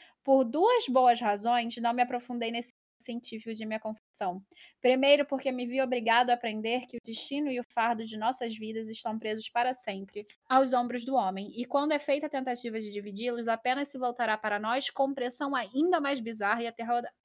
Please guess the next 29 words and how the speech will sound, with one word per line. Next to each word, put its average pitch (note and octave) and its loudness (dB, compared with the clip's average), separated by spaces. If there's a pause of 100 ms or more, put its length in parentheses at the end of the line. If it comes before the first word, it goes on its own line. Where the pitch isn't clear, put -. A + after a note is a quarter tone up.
aterradora. A3+ -2 (500)
Segundo, D4 4
porque, A3 -2 (360)
como C4 6
esta D4 6
narrativa B3+ 0
haverá A3+ 2
de A3 -4
esclarecer, A3 -2
as A#3 0
minhas C4+ -2
descobertas A#3+ -4
foram G#3 -8
incompletas. G#3 -8 (500)
Então, C4+ 2 (140)
esse D4+ 8
trecho, C#4+ 4 (160)
ele A3+ 0
vai B3 4
justificar B3 -4
pra A#3 -2
mim A#3 -8
a A#3+ 0
história B3 -2
inteira C4 -2
do A#3 -6
estranho A#3+ -6
caso G#3+ 2
do G#3+ -12